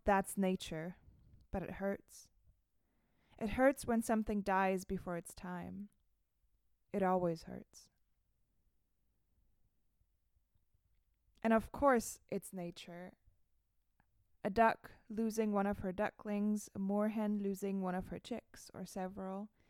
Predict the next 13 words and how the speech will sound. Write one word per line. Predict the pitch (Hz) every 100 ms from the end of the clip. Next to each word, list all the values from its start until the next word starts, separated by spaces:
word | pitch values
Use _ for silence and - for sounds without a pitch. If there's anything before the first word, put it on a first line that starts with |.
| _ _ _ -
it's | 190 -
nature. | 190 185 - 170 170 185
But | 185 190 -
the | 214
stanza | 202 - 208 214 214 208 -
also | 196 214 220
speaks | 208 - - 202 - - - - _ _ _ _ - _ _ _ _ -
to | - 202
something | 220 226 208 202
that's | 196 -
been | 196
going | 190 190 185
on | 175 175 175